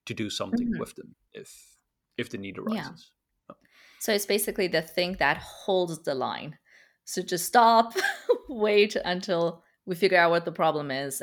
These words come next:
Speaker 2: and then allows the message, uh, to be handled after that. Can you give me a
Speaker 1: Exactly.
Speaker 2: couple of maybe, uh, examples in, um, a practical, uh, I guess, um, way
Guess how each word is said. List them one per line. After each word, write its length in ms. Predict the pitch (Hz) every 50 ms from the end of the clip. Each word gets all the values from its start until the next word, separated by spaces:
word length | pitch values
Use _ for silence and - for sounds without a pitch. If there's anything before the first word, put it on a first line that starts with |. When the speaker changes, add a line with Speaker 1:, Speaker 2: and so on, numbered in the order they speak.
| -
Speaker 2:
and 160 | - 139 139 -
then 340 | 156 127 127 139 160 165 - _ _ _ _ _ _ _ _ - -
allows 300 | 165 160 151 143 143 -
the 60 | 160
message, 480 | 143 127 123 135 - - 143 - - - - -
uh, 220 | 143 139 - - -
to 260 | - - 147 135 131 - -
be 100 | 160 143
handled 460 | 165 143 92 - - - - - - -
after 280 | - 165 165 - - -
that. 200 | - - - - - - - - - - - _
Can 140 | - 302 302
you 100 | 440 523 494
give 120 | - 415 403
me 40 | 359
a 220 | 359 349 320 269
Speaker 1:
Exactly. 20 |
Speaker 2:
couple 320 | 262 262 269 262 - 285 277
of 120 | 247 240 233
maybe, 440 | 226 226 233 226 226 220 226 - _ _ _ _ _ _
uh, 340 | - 175 175 175 165 143 139 - -
examples 840 | 170 170 170 165 165 147 156 185 208 - 208 196 190 190 196 - 180
in, 280 | 175 165 165 165 160
um, 380 | 156 147 143 143 143 139 143 165 - _ _ _ _ _ _ _ _ - - _ _
a 160 | - 143 120
practical, 1040 | - - - - 175 - - - - 196 202 - 202 185 185 180 180 180 180 180 _ _ _ _ _ _ _ _ _ _ _ _ _ _ -
uh, 180 | - - - - 135 - _ _ _ _ - 143 - - _
I 100 | - 151
guess, 340 | 151 156 151 156 - - -
um, 420 | 147 143 139 139 135 135 135 127 - -
way 560 | 156 160 156 156 160 170 180 233 277 302 285